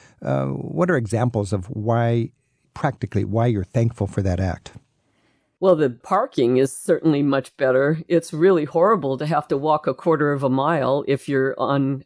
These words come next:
Speaker 2: a walker or using canes or crutches. And for people in wheelchairs, it can actually be dangerous to have to cross traffic and that sort of thing. So disabled person parking is especially important.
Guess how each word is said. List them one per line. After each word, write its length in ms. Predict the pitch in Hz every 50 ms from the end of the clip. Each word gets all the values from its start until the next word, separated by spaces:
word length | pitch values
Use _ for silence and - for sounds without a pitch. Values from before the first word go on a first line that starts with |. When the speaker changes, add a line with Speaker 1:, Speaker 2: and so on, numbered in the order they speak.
| _ -
Speaker 2:
a 80 | 160
walker 680 | 151 143 156 156 143 143 143 - 170 151 156 156 156 147
or 200 | - - 143 139
using 340 | 139 139 143 - - 131 139
canes 460 | - - 139 135 135 143 143 - -
or 40 | 127
crutches. 680 | - - - 127 127 - - 156 165 180 180 - - _ _ _ _ _ _ _ _ _ _ _ -
And 240 | 160 147 147 156
for 280 | 151 - 170 151 143 139
people 300 | 139 - 180 170 - 156
in 160 | 143 143 143
wheelchairs, 480 | 147 160 175 180 - - 147 143 131 139
it 140 | 143 139 -
can 100 | 151 151
actually 320 | 143 139 - - 151 143
be 160 | 123 131 139
dangerous 480 | 127 143 147 160 170 147 135 131 127 -
to 120 | - 139
have 280 | 131 143 139 139 - -
to 280 | - 151 139 135 131 131 - _ _ _ _ _ _ _ _ _
cross 340 | - 185 160 143 - - -
traffic 520 | - 160 151 151 160 160 - 139 - -
and 100 | 131 135
that 180 | 139 151 156 -
sort 200 | - 139 131 131
of 100 | 131 -
thing. 240 | 131 127 127 131
So 420 | 127 - - 151 135 131 131 123 - _ _ _ _ _ _
disabled 460 | 160 147 - 190 190 190 185 170 -
person 320 | - 170 165 - 143 143
parking 540 | 139 - 156 160 180 180 - 139 127 123 127
is 380 | 131 131 131 127 - - - - - _ _
especially 600 | 143 143 - - _ 156 165 170 - - 143 131
important. 560 | 120 123 123 - 139 131 123 131 131 123 127